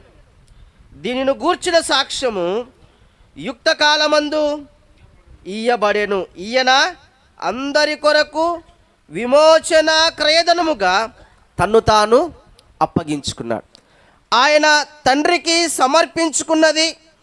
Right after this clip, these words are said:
తనను తానుగా క్రయధనముగా అప్పగించుకున్నది ఎందుకంటే, అందరి నిమిత్తం, అందరి మానవ పాపముల విమోచన నిమిత్తం ఆయన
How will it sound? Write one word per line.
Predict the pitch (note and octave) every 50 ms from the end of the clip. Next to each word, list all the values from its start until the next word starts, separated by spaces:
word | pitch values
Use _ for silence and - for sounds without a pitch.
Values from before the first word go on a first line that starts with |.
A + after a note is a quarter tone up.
| _ _ _ _ _ _ _ -
తనను | - A3+ C#4 D#4 D#4+ D#4+
తానుగా | - D#4+ D#4+ D#4+ E4 D#4+ D#4+ D#4+ D#4+ D#4+ D#4+ E4 D#4+ - - - - _ _ _ _ _ -
క్రయధనముగా | - A3+ A#3 B3+ D4 E4 E4+ F4 E4+ E4 E4 E4 E4 E4 E4+ D#4+ E4 D#4+ C#4 - - - - _ -
అప్పగించుకున్నది | A3+ B3 - - F4 E4+ F4 F4 D#4+ - D#4+ - D#4+ D#4+ D#4 D#4 D4 A#3 G#3+ F#3+ G3+ A#3 - G3
ఎందుకంటే, | A3 A#3+ C4 D#4+ E4 D#4 D4 B3 - G3 F#3+ G#3 B3 B3+ F#3 _ _ _ _ _ _ _ _ _ _ _ -
అందరి | B3 D4+ D#4+ E4 E4+ E4+ E4+ F#4 F#4 F#4 F#4
నిమిత్తం, | F4+ F#4 F#4 F#4 F#4 D4+ - F4+ E4+ D4 - - - E4 _ _ _ _ _ _ _ _ _ _ _ _ _ _ _ _ _ -
అందరి | A3 C#4+ D#4 D#4+ E4+ F4 E4+ E4+ E4+ F4 E4+
మానవ | C4+ A3+ G#3 G#3+ A#3+ C4+ D4 D#4+ E4+ E4 E4+ E4+ E4+ E4+ E4 - -
పాపముల | C4 C4+ C#4+ D#4 E4 E4 E4 E4 D#4+ E4 E4 E4
విమోచన | E4 D4 D4 D4 D4 D#4 E4+ F4+ F4+ F4+ F#4 F4+ F4
నిమిత్తం | E4+ E4+ E4 D4 C4+ - - - G3 G#3 B3+ C4 A3 - - - - - - - _ G3
ఆయన | A3 B3+ D4 F4 F4 F4 E4+ F4 F4 F4